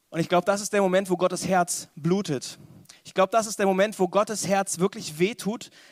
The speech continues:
wenn Menschen so etwas sagen. Es ist so, wenn vielleicht dein Ehepartner dir sagt, "Eigentlich, ich brauche mehr, als du mir geben kannst. Ich habe vielleicht eine weitere Affäre.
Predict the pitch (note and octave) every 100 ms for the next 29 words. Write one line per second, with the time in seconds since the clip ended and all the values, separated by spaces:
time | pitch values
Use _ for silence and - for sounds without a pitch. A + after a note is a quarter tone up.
0 | - E3+ F3+ G3+ A#3 G3+ F3+ F#3+ F3+ E3
1 | E3+ E3+ D#3+ A#2+ A2 - - - E3 F#3+
2 | A3 A#3+ A3+ G#3+ G3+ G#3 G#3 G#3+ - -
3 | _ - F#3 A3 C4 B3+ G3+ G3+ G#3 G#3
4 | G3+ F#3+ G3 - - - - F3 A3 F#3+
5 | F3 D#3 D#3 F#3+ F3+ D#3 F3 D#3+ B2 -
6 | - D3 - F3 D#3 D#3 E3 D#3+ B2 -
7 | - - _ _ - - F#3 G3+ G3+ F#3+
8 | F#3+ F#3 F3+ E3 F3 F#3+ F3 D#3+ - F#3+
9 | F3+ C#3